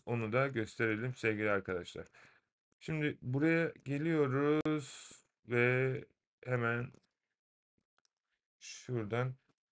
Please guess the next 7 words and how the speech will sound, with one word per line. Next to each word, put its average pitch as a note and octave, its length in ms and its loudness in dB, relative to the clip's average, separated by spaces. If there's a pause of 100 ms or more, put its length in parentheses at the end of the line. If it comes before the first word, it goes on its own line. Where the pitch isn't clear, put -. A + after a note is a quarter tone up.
(2250)
Turka A2+ 380 0
Lister A2+ 340 -2
yazılımına A2+ 680 -2
geliyoruz. A2 460 -4
Şimdi C#3+ 280 -8
bilgisayarın F3 400 -2
içindeyiz. E3+ 560 -4